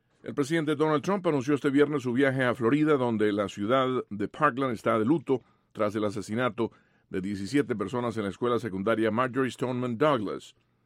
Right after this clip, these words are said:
"Viajaré a Florida hoy a reunirme con algunas de las personas más valientes del mundo, pero personas cuyas vidas han sido totalmente destruidas", tuiteó Trump en la mañana.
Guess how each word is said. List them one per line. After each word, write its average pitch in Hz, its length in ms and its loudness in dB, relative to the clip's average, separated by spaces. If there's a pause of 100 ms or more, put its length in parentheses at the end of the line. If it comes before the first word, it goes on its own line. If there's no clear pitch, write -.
(140)
"Viajaré 95 340 -2
a 117 80 2
Florida 127 480 2 (380)
hoy 127 460 2
a 107 100 0
reunirme 117 560 0 (400)
con 101 180 -2
algunas 117 360 0
de 120 80 -2
las 110 120 0
personas 117 400 -2
más 117 200 -2
valientes 113 440 0
del 101 140 0
mundo, 131 360 0 (340)
pero 85 180 -8
personas 110 400 -4
cuyas 101 260 -4
vidas 120 300 0
han 107 100 -2
sido 107 220 -2
totalmente 104 500 -2
destruidas", 131 540 0
tuiteó 113 440 0
Trump 113 360 -2
en 110 80 0
la 110 80 0
mañana. 117 400 -2